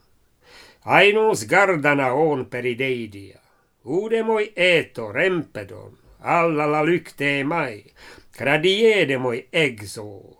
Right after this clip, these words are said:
stethon ectro skei. Tromeid hypopaidi magia. Alei tidraineis, epe iudes eg hypnos hicanei, deures tus filacas catabeomen,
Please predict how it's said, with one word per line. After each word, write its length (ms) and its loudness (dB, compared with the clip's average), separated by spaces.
stethon 1120 -8
ectro 720 -6
skei. 720 -4
Tromeid 720 4
hypopaidi 840 -4
magia. 600 -10
Alei 600 4
tidraineis, 1300 -2
epe 280 -2
iudes 520 0
eg 200 -4
hypnos 440 -4
hicanei, 840 -8
deures 680 2
tus 300 -4
filacas 840 -8
catabeomen, 1040 -6